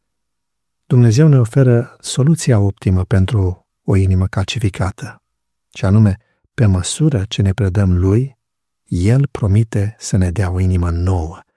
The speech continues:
și să pună în noi un spirit nou și statornic. Pur și simplu, o inimă nouă, o inimă ca Domnul Isus. Iar ca provocare,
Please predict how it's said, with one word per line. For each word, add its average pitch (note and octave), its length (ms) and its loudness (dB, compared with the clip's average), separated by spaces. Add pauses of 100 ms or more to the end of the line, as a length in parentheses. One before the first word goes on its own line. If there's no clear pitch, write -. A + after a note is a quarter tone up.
(340)
și - 160 -2
să A#2 140 0
pună D3+ 260 4
în A2 160 4
noi A2+ 380 2 (640)
un G#2+ 120 2
spirit - 680 -2 (100)
nou F#2+ 720 0 (440)
și - 160 -4
statornic. - 880 -8 (760)
Pur D#3 320 4
și - 320 -4
simplu, - 600 -10 (760)
o G2 180 0
inimă G#2 440 4
nouă, A2 580 0 (800)
o - 180 -2
inimă F#2 540 0 (600)
ca A2 300 -2
Domnul F2 420 0
Isus. - 640 -14 (1600)
Iar G#2 160 0
ca A2 140 -2
provocare, G#2 680 0